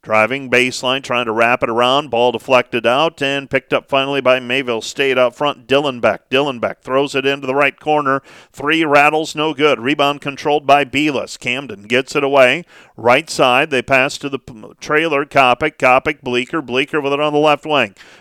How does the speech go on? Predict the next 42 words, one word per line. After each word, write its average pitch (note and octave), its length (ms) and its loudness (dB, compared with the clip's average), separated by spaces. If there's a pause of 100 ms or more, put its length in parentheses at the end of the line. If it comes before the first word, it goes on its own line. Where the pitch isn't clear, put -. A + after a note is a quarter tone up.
(100)
Back A2 280 0
to D3 80 -2
Bryce. B2 380 0
Bryce A#2+ 340 -2
at C3 140 -4
the E3+ 60 -4
free D3 200 -6
throw B2+ 200 -6
line. C3 280 -2
Rankin, B2+ 500 -4
right A#2+ 320 -2
wing. C3+ 320 -4
Underneath, D3 560 -4
Belis. B2 460 -4
Belis C#3 440 -4
at C3+ 100 -2
the F#3 80 -4
free C#3+ 200 -6
throw B2+ 180 -4
line. B2+ 260 -4
Gives B2 200 -4
it C3 100 -2
up, C#3+ 160 0
Bleeker. D3 440 -4 (340)
Bleeker B2+ 380 -2
at C#3 160 0
the C3 80 -10
free C#3+ 220 -6
throw C3 200 -4
line. C3 240 -2
Gets C3+ 220 -4
around C#3 300 -2
his B2+ 120 -8
man. C3 240 -4
Lays C3 260 -4
it B2+ 80 -2
up C3 120 2
with C3 100 -4
the C3+ 60 0
right C3+ 160 0
hand. C#3+ 260 -2
Good. C3+ 380 -2